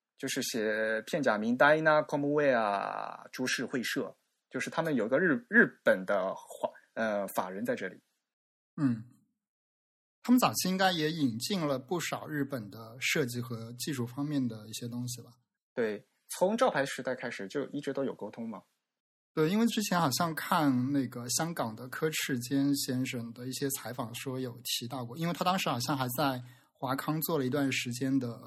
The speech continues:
Speaker 2: 设计师，应该是总监之类的位置吧。
Speaker 1: 对的。
Speaker 2: 嗯。
Speaker 1: 而且苹果跟华康之间的关系也，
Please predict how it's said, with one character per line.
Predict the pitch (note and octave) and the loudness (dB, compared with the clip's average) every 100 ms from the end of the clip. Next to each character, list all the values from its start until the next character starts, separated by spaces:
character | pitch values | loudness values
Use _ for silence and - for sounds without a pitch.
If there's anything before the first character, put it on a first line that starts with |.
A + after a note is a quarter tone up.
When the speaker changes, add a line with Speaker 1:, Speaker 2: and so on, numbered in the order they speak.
| G#3 A4+ | -16 -6
Speaker 2:
设 | - | 0
计 | C3+ A#2+ | 0 0
师， | A#2+ C3 B2 C3 | -4 -4 -6 0
应 | |
该 | D#3+ | 0
是 | D#3+ E3 | 2 2
总 | C#3 A2+ | 0 0
监 | A#2+ D3 D#3 D3+ | 0 2 2 0
之 | - | -2
类 | D3+ C3+ | -2 -2
的 | B2 | -2
位 | C3 | -4
置 | A2+ A#2 | -4 -8
吧。 | A2+ - _ _ | -14 -20 _ _
Speaker 1:
对 | B2 | -2
的。 | - - _ - _ _ _ _ | -2 -10 _ -20 _ _ _ _
Speaker 2:
嗯。 | D3 A#2 G2 - _ _ _ _ _ _ - | -6 -6 -6 -20 _ _ _ _ _ _ 4
Speaker 1:
而 | A#3+ | 6
且 | C#3+ B2+ | 6 4
苹 | - F3 D#4+ | 2 4 4
果 | D#4 C3+ A#2 | 6 6 6
跟 | - G3 G3 G3+ G3 F#3 | 4 2 4 2 0 2
华 | - F3+ | 6 6
康 | G3+ G#3+ A3 G#3 | 6 0 0 -2
之 | G#3+ | -2
间 | A3+ | -2
的 | F#3+ | 4
关 | G3 A3+ | 4 4
系 | C#4+ | 2
也， | B2 G2 | 0 0